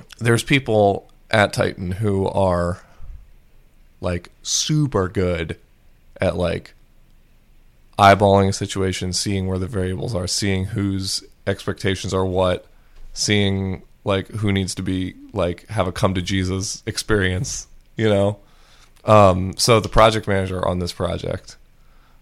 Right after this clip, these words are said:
who you know, but who I won't name drop, <laughs> um, has, like, whipped it together in, like, a week. And, like, everything is clean now.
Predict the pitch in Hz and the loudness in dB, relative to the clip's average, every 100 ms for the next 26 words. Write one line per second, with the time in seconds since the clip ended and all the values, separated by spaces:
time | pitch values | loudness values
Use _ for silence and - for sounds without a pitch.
0 | _ - 92 92 - 98 95 90 92 92 | _ -6 -4 -4 -6 -4 -2 -4 -4 -4
1 | 92 92 90 90 90 92 92 92 101 - | -2 -2 -2 -2 -4 -4 -4 -4 -6 -6
2 | - - - 156 - - - 120 117 113 | -12 -16 -12 -12 -14 -20 0 8 8 8
3 | 107 101 104 - - _ _ - _ _ | 4 2 -6 -12 -20 _ _ -20 _ _
4 | _ _ _ _ - _ - 127 107 95 | _ _ _ _ -20 _ -2 4 6 4
5 | 98 95 92 - - _ - - _ _ | 0 0 0 -8 -20 _ -20 -20 _ _
6 | - _ - _ - 98 98 113 - 101 | -20 _ -20 _ -14 -8 2 2 2 -4
7 | - 101 98 92 - - _ - _ 101 | -4 0 0 2 -2 -6 _ -20 _ -2
8 | 95 92 90 90 95 - - - _ - | 0 0 0 0 -2 -4 -10 -20 _ -20
9 | _ _ _ _ _ - 98 95 90 - | _ _ _ _ _ -4 0 2 0 2
10 | 95 98 95 92 92 - - 95 92 90 | 2 2 0 -2 -4 -8 -6 -4 -4 -4
11 | - - | -6 -8